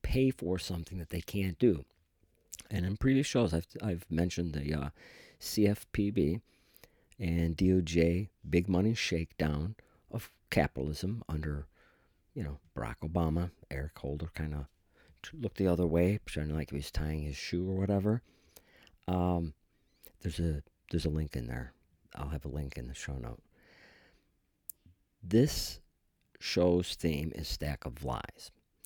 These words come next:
And I've said for some time, a lie wrapped in fifty other lies is a pain in the butt to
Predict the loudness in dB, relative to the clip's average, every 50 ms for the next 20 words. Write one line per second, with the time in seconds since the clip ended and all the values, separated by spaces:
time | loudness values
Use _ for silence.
0 | -16 -8 -2 0 0 0 0 2 2 2 2 2 0 -4 -4 -2 0 0 2 2
1 | 2 0 -2 -2 -2 -2 -4 -6 -6 -6 -4 -2 -2 0 0 0 0 0 0 -2
2 | -2 -4 -6 _ _ _ _ _ -8 -4 -2 -2 -2 -2 _ -6 -8 -6 -6 -6
3 | -4 -2 -2 -2 0 0 2 2 2 2 2 0 0 0 -2 -2 -4 -4 -4 -4
4 | -4 -4 -4 -4 -4 -6 -6 -6 -6 -4 -2 0 0 -2 -2 0 0 0 2 2
5 | 0 -2 -2 -4 -6